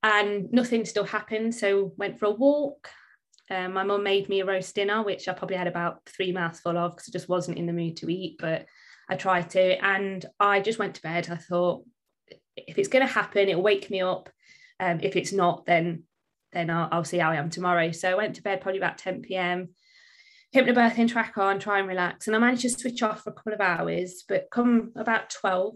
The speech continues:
at midnight, I had a few, like, period pains.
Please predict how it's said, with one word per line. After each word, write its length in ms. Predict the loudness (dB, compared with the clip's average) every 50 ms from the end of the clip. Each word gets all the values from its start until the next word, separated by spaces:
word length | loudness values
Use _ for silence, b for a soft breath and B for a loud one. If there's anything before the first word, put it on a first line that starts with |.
| -8 -10
at 120 | -6 -2
midnight, 600 | -2 -2 -2 0 0 0 0 0 0 -2 -4 -8 _ _ _ _ _ _ _ _ _ -4
I 100 | -4 -2
had 160 | 0 0 0
a 40 | 0
few, 260 | 0 -2 -6 -6 -6 -6 _
like, 180 | -2 -2 -2 -2
period 420 | 0 2 4 4 6 4 2 2
pains. 680 | 0 -2 -2 -2 0 -2 -4 -6 -8 -10 -14 -16 -18